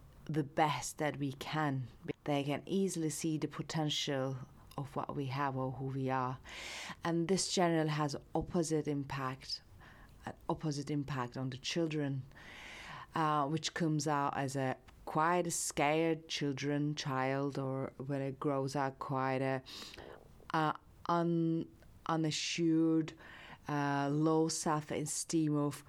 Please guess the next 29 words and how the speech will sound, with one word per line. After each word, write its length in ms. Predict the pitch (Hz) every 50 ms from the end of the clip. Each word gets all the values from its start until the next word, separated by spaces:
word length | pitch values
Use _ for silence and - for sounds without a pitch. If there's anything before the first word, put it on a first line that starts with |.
| - - - - - -
going 400 | - 156 156 156 160 160 156 156
and 280 | 156 151 147 147 135 135
doing 340 | 170 165 160 156 151 147 143
things 460 | - - - 147 139 135 135 131 127
and 160 | 139 139 139 131
getting 300 | 147 147 147 156 147 139
things 340 | 139 - 147 143 139 135
done. 480 | 123 - 151 135 131 139 151 165 175 170 - - - - - - - - - - 175 - -
Um, 680 | 165 151 147 143 139 139 139 135 135 135 135 135 135 131 - - - - - - - - - - - - - - - -
because 640 | - 185 180 185 196 190 180 185 180 175 170 - - - -
the 100 | - 185
feeling 440 | 170 - - 226 226 220 214 202 185
of 180 | 180 175 175 175
never 340 | 175 170 175 180 175 190 180
being 340 | 180 - 175 170 170 165
enough 400 | 165 160 160 170 170 175 156 -
and 160 | 165 160 160 160
never, 240 | 160 156 151 165
ne-, 180 | 156 156 147 - -
never 240 | 170 170 165 147 156
be 320 | 147 139 - 160 151 151
able 280 | 151 151 151 143 147 143
to 140 | 139 - - -
achieve 800 | 151 151 - - - - - 175 170 156 139 131 131 127 - - - - - - - - - - - - - - - - - -
or 160 | - 143 139 139
never 260 | 143 160 165 170 175
be 180 | 156 170 165
able 320 | 160 156 156 147 143 156 147
to 500 | 147 - - - 156 147 147 143 139